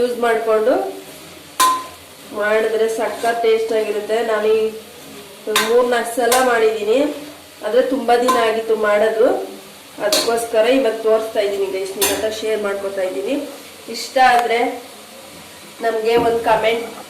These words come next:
ತಿಳಿಸಿ ಗೈಸ್, ಬೇರೆ ಬೇರೆ ವೆರೈಟಿದು ಮಾಡಿ ತೋರಿಸ್ತೀನಿ. ಇದು ಹಸಿ ಮಸಾಲೆ ಗೈಸ್, ಇವಾಗ್ಲೇ ಹಾಕೊಂತಾ ಇದ್ದೀನಿ,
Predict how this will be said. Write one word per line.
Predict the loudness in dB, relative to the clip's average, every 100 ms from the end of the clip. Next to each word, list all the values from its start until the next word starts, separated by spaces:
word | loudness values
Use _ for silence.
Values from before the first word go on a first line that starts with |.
| -10
ತಿಳಿಸಿ | -6 -4 -4 -4
ಗೈಸ್, | -4 -4 -4
ಬೇರೆ | -2 0 0 0
ಬೇರೆ | 2 0 0
ವೆರೈಟಿದು | -2 -2 -2 -2 0 0 0 -6 -14 -18 -6
ಮಾಡಿ | 0 0 0
ತೋರಿಸ್ತೀನಿ. | -2 -2 -4 -6 -4 -4 -4 -8 -16 -18 -20 -20 -20 -20 -20 -20 -20 -20 -20 -18 -18 -20 -20 -20 -18 -14 -2
ಇದು | 4 4
ಹಸಿ | 4 0 0
ಮಸಾಲೆ | 2 2 2 0
ಗೈಸ್, | 0 0
ಇವಾಗ್ಲೇ | 0 0 0
ಹಾಕೊಂತಾ | 0 -2 -4 -4 -4
ಇದ್ದೀನಿ, | -4 -4